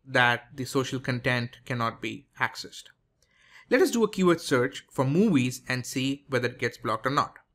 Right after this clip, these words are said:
As you can see, it gets blocked and the user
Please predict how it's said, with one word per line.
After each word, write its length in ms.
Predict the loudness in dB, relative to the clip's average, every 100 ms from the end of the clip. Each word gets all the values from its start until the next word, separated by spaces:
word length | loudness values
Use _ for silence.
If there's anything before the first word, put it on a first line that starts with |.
| _ _ _ _
As 140 | -8 -6
you 80 | -6
can 180 | -6
see, 400 | -4 -2 0 -2 -6 _ -8
it 180 | -6 -2
gets 220 | -4 -4
blocked 520 | 2 6 6 6 -2 _ -6
and 120 | -2
the 80 | -2
user 400 | 0 0 0 -2